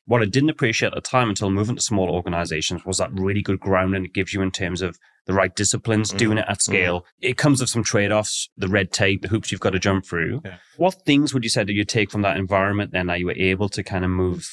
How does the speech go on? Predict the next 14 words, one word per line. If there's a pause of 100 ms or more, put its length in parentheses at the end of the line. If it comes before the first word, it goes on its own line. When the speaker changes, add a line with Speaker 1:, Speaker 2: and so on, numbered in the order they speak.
(200)
Speaker 1:
and
take
into
sort
of
the
role
then
at
Pepper
Money? (240)
Speaker 2:
Look,
I
think